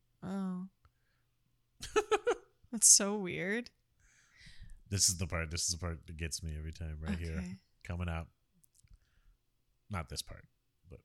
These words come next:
Speaker 2: oh, it's opening up the gates of hell.
Speaker 1: Oh, yeah, the kiss, right? Isn't it something?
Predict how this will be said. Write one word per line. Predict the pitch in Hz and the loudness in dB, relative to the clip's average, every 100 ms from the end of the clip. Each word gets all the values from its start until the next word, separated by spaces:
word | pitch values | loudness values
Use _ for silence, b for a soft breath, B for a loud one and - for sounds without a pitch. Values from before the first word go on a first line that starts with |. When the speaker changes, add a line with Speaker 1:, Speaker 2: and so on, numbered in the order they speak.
| _ _ _ _ - | _ _ _ _ -6
Speaker 2:
oh, | 101 | -2
it's | 82 | -2
opening | 92 78 73 | -2 -4 -8
up | - | -10
the | 87 | -12
gates | 80 87 80 - | -6 -6 -4 -6
of | 76 | -6
hell. | 78 67 78 - - - _ _ - _ _ _ b b b b | -10 -10 -14 -18 -20 -20 _ _ -20 _ _ _ b b b b
Speaker 1:
Oh, | 208 | -2
yeah, | 208 196 185 | 2 2 2
the | 180 | -2
kiss, | - 190 175 - 151 | -4 -6 0 0 2
right? | 143 180 196 - _ _ _ _ _ _ _ _ _ _ _ | 0 2 0 -4 _ _ _ _ _ _ _ _ _ _ _
Isn't | 180 185 202 | -6 -2 0
it | - | 2
something? | 202 196 208 | 2 0 -4